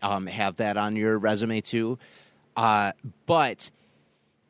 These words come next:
it was a blast, and it led me to all the different classes I took afterwards. It really was the perfect jumping off point through everything else. And again, it's where I realized, okay, I think this is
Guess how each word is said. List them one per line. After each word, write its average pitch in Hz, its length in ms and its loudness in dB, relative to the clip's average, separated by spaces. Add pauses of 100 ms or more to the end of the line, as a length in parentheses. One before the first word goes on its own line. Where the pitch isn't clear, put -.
(100)
it 165 240 2
was 139 720 2
a 131 120 2
blast, 110 480 0
and 113 160 -6
it 110 200 -4
led 120 440 -2
me 117 240 -2
to 117 160 -2
all 98 240 0
the 104 80 -2
different 98 280 -6
classes 98 460 -4
I 90 80 -6
took 85 320 -10
afterwards. 131 800 -4
It 95 240 -2 (100)
really 113 300 4
was 101 220 0
the 123 100 -2
perfect - 600 -4
jumping 90 320 0
off 80 240 -2
point 90 280 -2
through 92 180 -2
everything 87 440 0
else. 85 300 0
And 123 320 2 (220)
again, 147 480 0
it's - 160 -8
where 143 120 4
I 135 80 4
realized, 117 580 2
okay, 101 340 0
I 85 60 -6
think 110 260 -4
this 107 220 0
is 92 320 -2